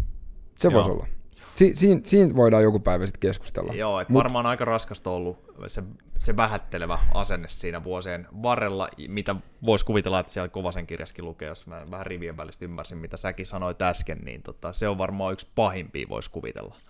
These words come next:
Speaker 1: Joo.
Speaker 2: Joo, mutta, <clears throat> joo, no tota
Speaker 1: Mut siis mullahan sanottiin, että musta ei enää ikinä tuu mitään muuta kuin eläkeläinen, joka ei enää ikinä urheile.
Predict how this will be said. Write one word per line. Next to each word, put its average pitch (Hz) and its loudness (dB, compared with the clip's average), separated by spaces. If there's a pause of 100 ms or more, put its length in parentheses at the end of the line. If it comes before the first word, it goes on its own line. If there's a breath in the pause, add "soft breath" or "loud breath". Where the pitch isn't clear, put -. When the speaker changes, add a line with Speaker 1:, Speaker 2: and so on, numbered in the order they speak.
(560 loud breath)
Speaker 1:
Joo. 123 2 (500 soft breath)
Speaker 2:
Joo, 110 6 (360 loud breath)
mutta, 160 6 (680 loud breath)
<clears throat> 165 0
joo, 160 6
no 135 -2
tota 151 4
Speaker 1:
Mut 117 6
siis 127 10
mullahan 127 12
sanottiin, 143 10
että 127 8
musta 127 4
ei 127 8
enää 120 6
ikinä 113 4
tuu 113 6
mitään 110 4
muuta 107 4
kuin 107 6
eläkeläinen, 101 4
joka 98 2
ei 98 4
enää 101 2
ikinä 104 2
urheile. 104 0